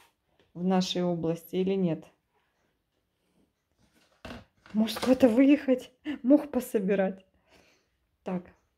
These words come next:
ну все. Я куплю ей широкое кашпо.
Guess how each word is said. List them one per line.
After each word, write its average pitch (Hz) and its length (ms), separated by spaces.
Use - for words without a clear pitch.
ну 339 160
все. 320 540
Я 262 180
куплю 220 360
ей 196 160
широкое 190 680
кашпо. 185 760